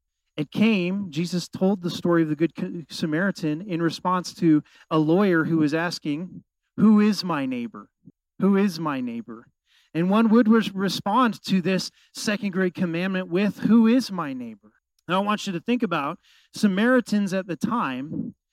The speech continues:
Samaritans at the time were considered half-bloods by the Jews, meaning that they were kind of, they were a part of the Jewish contingent that went off and had families with people who were not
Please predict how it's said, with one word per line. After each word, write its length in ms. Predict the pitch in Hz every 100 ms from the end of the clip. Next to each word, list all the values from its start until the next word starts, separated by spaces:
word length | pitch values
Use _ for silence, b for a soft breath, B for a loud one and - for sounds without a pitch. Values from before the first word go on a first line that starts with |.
| _ _ _ -
Samaritans 560 | - 175 233 233 208
at 140 | 190 180
the 60 |
time 220 | - 185 185
were 120 | 165
considered 480 | 185 170 196 170 160
half-bloods 840 | 175 170 170 - 147 147 123 123
by 240 | 147 143
the 100 | 135
Jews, 520 | 131 151 131 123 - -
meaning 360 | 160 165 156
that 180 | 151 160
they 160 | 151 165
were 320 | 170 156 160 -
kind 140 | 165
of, 140 | 151 135 b b b -
they 180 | 160 180
were 380 | 180 170 165
a 120 | 165 160
part 380 | - 190 185
of 540 | 185 165 160 143 175 147
the 120 | 147
Jewish 340 | 135 190 165
contingent 540 | - 151 - 170 156 147
that 100 | 156
went 180 | 151 165
off 220 | 170 160
and 100 | 156
had 180 | 156 151
families 460 | 156 151 143 135
with 140 | 139 -
people 260 | 170 -
who 140 | 139 147
were 160 | 139
not 440 | 131 143 143 147